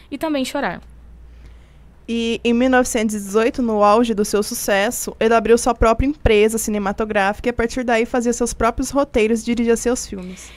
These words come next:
Speaker 1: Inclusive, é, essa empresa, é, não era só ele. Ele abriu com outros
Speaker 2: É.
Speaker 1: diretores da época, inclusive com D W Griffin, que era um dos maiores diretores dessa época. E eles abriram essa empresa juntos pra que, hum,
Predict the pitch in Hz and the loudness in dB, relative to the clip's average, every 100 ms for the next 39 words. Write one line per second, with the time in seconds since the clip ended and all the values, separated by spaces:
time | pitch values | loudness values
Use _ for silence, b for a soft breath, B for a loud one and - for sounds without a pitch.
0 | - 285 349 330 226 240 311 262 185 180 | -4 -2 0 0 0 0 0 0 -6 -8
1 | b b 214 202 233 - 269 - 226 262 | b b -2 0 -2 -2 -6 -4 -4 -4
2 | 269 208 165 - 208 214 214 208 233 247 | -4 -6 -8 -6 -6 -4 -4 -4 -4 -4
3 | 247 320 - 302 277 190 165 165 b b | -4 -6 -6 -6 -4 -6 -8 -12 b b
4 | 226 240 226 262 277 294 269 254 349 381 | -4 -2 0 -2 -2 -4 0 0 -2 -4
5 | 349 277 240 254 262 247 240 226 202 196 | -8 -4 -2 0 0 -2 -2 -2 0 0
6 | 226 - 302 285 311 294 233 269 359 392 | -2 -6 -4 -4 -6 -6 -4 0 0 0
7 | 466 466 311 349 311 254 311 285 302 320 | -4 -2 0 0 -4 -6 -4 -4 -4 -4
8 | 294 349 381 202 - b 226 233 254 269 | -2 -2 -4 -10 -12 b -4 -2 -2 -2
9 | 254 262 285 359 311 320 330 - 359 285 | -2 -2 -4 -2 -2 -2 -6 -4 -4 -4
10 | - - - B B B B - 262 277 | -8 -16 -18 B B B B -2 0 2
11 | 262 269 269 - 254 269 285 285 269 262 | 2 0 -2 -4 -2 -2 -2 -2 -4 -4
12 | 254 320 240 254 330 415 - B B B | -4 -4 0 2 2 -2 -8 B B B
13 | 285 285 - 302 311 311 302 302 294 | -2 -2 -2 2 2 2 0 0 -2